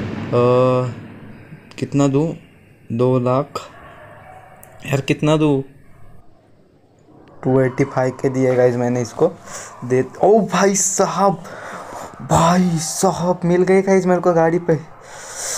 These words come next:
अबे यार, क्या ही बोलूँ यार मैं अभी। गाइस, मेरे को मिल गए finally Ferrari, वो भी ले ली मेरे। भाई मेरे पास पैसा ही नहीं बचा, देख सकते हो ऊपर आप लोग। ओ भाई साहब, क्या खतरनाक आवाज़ है इसका।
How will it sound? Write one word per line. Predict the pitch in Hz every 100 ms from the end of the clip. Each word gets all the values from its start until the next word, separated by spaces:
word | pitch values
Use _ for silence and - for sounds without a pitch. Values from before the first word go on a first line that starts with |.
| - -
अबे | 139 135 160
यार, | 156 147 151 156 151 - - - - - - - - - - - -
क्या | 139
ही | 139
बोलूँ | 139 139 135
यार | 131 127
मैं | 127
अभी। | 127 123 131 - - - - - - - - - - - - -
गाइस, | 127 135
मेरे | 151 151
को |
मिल | 156 143 156
गए | 165 165
finally | - 147 156 165 175 180 -
Ferrari, | - 151 170 185 190
वो | 180
भी | 190
ले | 185 180
ली | 190
मेरे। | 185 185 185 160 - - -
भाई | 123 123
मेरे | 127
पास | 135 135 -
पैसा | 131 123
ही | 135
नहीं | 143
बचा, | 135 123 127
देख | 123 123 -
सकते | 127 120
हो | 123
ऊपर | 120 127
आप | 123 117 127
लोग। | - - - - - - - -
ओ | 139 139
भाई | - 139 135 135
साहब, | 147 143
क्या | - 143
खतरनाक | - 139 143 151 151
आवाज़ | 147 147 147
है | 151
इसका। | - 156